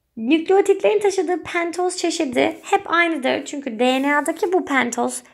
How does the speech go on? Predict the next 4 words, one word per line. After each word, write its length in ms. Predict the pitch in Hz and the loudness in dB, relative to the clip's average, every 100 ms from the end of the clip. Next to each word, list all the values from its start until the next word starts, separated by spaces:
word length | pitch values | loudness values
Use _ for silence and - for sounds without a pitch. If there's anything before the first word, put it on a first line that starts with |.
| _ | _
çeşidinin 600 | - 285 269 214 214 208 | -6 -4 -4 -4 -4 -2
adına 720 | - 269 294 277 277 285 311 - _ _ - | 0 2 2 4 6 4 2 -6 _ _ -16
deoksiriboz 2000 | 196 233 262 - 277 277 - 285 269 285 285 - _ 214 220 240 202 247 240 226 202 | -2 2 2 2 0 -2 -6 -2 0 -2 -6 -16 _ -6 -2 0 2 4 4 0 -2
diyeceğiz. 720 | 214 196 202 202 214 254 | -2 -2 0 2 2 0